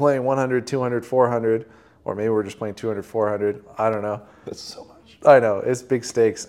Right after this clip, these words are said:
Speaker 1: And I had, uh, I had run up my stack to, uh, God, I think a hundred fifty thousand. So I was, I had a big stack in front of me. <laughs>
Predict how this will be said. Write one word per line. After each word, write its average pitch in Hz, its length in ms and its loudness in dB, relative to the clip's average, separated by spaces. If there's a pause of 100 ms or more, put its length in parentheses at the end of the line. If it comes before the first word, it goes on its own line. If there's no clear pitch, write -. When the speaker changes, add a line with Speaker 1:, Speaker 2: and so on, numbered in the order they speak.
Speaker 1:
And 123 100 -4
I 127 120 4
had, 139 240 8
uh, 120 360 8
I 127 100 8
had 151 120 6
run 139 160 4
up 143 80 2
my 123 120 0
stack 113 500 2
to, 104 600 -4 (880)
uh, 92 640 -2 (1000)
God, 101 240 -16
I - 40 -20
think - 220 -16
a 123 60 -12
hundred 123 300 -8
fifty 123 240 -8
thousand. 107 380 -2 (100)
So 107 340 -2
I 110 180 2
was, 131 320 -2
I 113 80 -6
had 147 120 0
a - 100 -8 (100)
big 117 320 0
stack 110 320 -2
in 101 60 -12
front 98 240 -6
of 101 60 -8
me. 127 180 -4
<laughs> - 40 -20